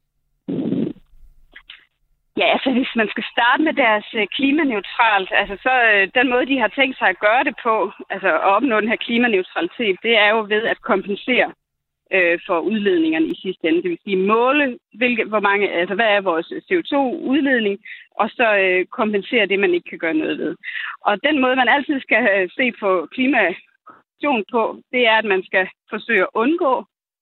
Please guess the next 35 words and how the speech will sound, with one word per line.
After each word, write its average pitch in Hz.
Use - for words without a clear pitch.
altså 170
avoid, 190
og 220
man 202
skal -
forsøge 196
at 190
minimere 208
sin 214
udledning, 220
reduce, 214
og 233
så -
kan 262
man 180
kompensere, 185
compensate. 175
Øh, 180
og 214
det, 277
det 294
er 247
det 254
hierarki, 233
man 196
skal -
gå 196
ud 247
fra. 180
Og, 190
øh, 180
når 214
jeg 240
sådan 269
har 208